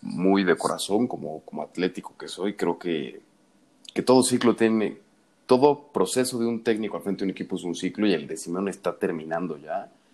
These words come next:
Creo que, que lo que el atlet-, eh, Diego le ha dado al Atlético es indiscutible, güey, lo ha regresado a,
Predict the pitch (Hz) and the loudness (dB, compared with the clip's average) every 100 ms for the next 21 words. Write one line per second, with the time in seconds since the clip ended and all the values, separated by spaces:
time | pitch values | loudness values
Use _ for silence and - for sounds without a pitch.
0 | _ _ _ - _ - 98 90 - 101 | _ _ _ -20 _ -2 2 2 2 2
1 | 92 76 71 - _ _ _ _ _ - | 2 0 -6 -14 _ _ _ _ _ -20
2 | - - _ _ - 98 87 92 90 87 | -20 -20 _ _ 0 0 0 -2 -2 0
3 | 107 107 - - 50 - 82 85 87 98 | 2 0 -2 -16 -12 -6 -4 -2 -2 2
4 | 107 107 98 95 95 92 87 - 90 90 | 4 6 4 2 2 2 -2 -4 -8 -6
5 | - 87 85 90 78 - - - 82 82 | -4 -2 -2 -4 -12 -14 -16 -16 -16 -14
6 | 85 101 98 82 90 78 - 85 80 73 | -8 -6 -4 -6 -6 -8 -10 -12 -10 -8
7 | 55 - | -8 -10